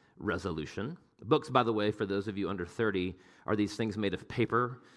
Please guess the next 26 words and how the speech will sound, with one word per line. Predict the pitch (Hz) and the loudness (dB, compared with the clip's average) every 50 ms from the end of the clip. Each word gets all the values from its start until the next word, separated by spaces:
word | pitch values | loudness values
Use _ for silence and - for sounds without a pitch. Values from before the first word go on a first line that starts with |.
| - - - - | -20 -10 -2 0
They | 110 | 0
have | 98 - - | 0 0 -2
pages. | - - 113 113 107 95 107 110 107 95 | -2 2 2 2 2 2 2 0 0 0
They're | 107 107 | 2 2
very | 143 147 | 2 2
interesting. | - 143 - - 113 - - - 69 76 87 | 2 0 -2 -4 -6 -8 -8 -10 -12 -8 -6
Anyway, | - 107 104 90 78 76 | -4 -2 -2 0 -2 -2
they | 82 80 | -2 -4
smell | - - - 117 117 117 107 110 107 101 98 95 92 | -6 -6 -6 -4 -2 0 0 0 0 -2 -4 -6 -6
great. | 90 92 92 92 90 | -4 -2 -2 -2 -2
Anyway, | - 85 76 73 - - _ _ - - - - - - - - - - | -4 -6 -8 -8 -12 -14 _ _ -20 -20 -20 -20 -20 -20 -20 -14 0 4
maybe | 143 170 190 190 | 6 8 8 8
your | 196 196 | 6 6
New | 185 180 | 4 4
Year's | 165 139 | 4 4
re-, | 156 151 - - | 4 4 2 4
resolution | 135 147 143 131 131 139 143 143 - - 147 135 | 4 4 4 4 4 2 2 2 2 0 0 2
is | 123 117 107 117 | 2 2 2 4
less | 127 135 143 139 - 147 | 4 6 6 4 4 4
about | 120 117 110 113 | 4 4 6 6
those | 127 151 156 151 | 6 4 4 4
things. | - 143 135 120 120 | 2 0 0 2 2
Maybe | 135 143 143 | 2 4 4
it's | 131 - 135 | 2 2 2
more | 135 135 131 131 131 127 | 2 4 4 6 4 4
moral | 117 117 127 131 135 139 147 156 143 117 120 151 185 180 - | 4 2 2 4 6 8 8 8 8 8 6 6 4 4 0